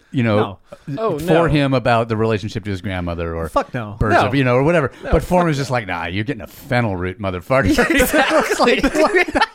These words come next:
Speaker 2: The best tattoos generally aren't, like, 'cause if you're into tattoo art, it means you're way past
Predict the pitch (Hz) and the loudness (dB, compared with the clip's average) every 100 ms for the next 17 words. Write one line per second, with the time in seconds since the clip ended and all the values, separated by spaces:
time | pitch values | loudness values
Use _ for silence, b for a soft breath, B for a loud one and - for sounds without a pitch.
0 | 285 - - 480 - 640 - 320 311 311 | -6 -6 0 2 4 4 2 2 4 4
1 | 233 - 320 - - 160 160 147 143 170 | 4 0 2 2 2 0 0 -2 -2 -2
2 | 196 190 240 254 285 247 185 165 - 147 | -2 -2 -6 -4 -4 -2 -2 -4 0 0
3 | - 147 - 131 123 110 139 139 143 151 | 0 -6 -4 -4 -4 -4 -8 -6 -6 -4
4 | 127 127 170 170 - 147 135 131 - - | -6 -4 -4 -2 -4 -6 -6 -6 -8 -14